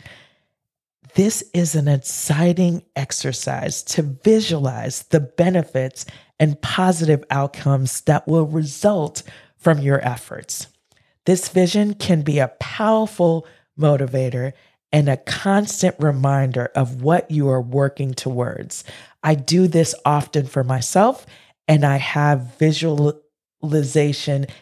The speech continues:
activities that I do with my coaching clients. This is so helpful on your journey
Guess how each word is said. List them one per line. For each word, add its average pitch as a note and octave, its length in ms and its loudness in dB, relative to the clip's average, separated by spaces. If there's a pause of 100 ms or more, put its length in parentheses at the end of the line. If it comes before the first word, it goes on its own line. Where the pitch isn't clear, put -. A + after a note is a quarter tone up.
(140)
activities D3+ 720 0
that C#3+ 140 4
I C3 100 4
do D3 380 0
with C3+ 340 -2
my B2+ 160 -4
coaching D3 440 -2
clients. C3 500 -6 (420)
This D#3 640 0 (280)
is D#3 160 2
so C#3 440 2
helpful C3+ 600 -2
on C3+ 180 2
your C3+ 160 0
journey B2+ 480 -4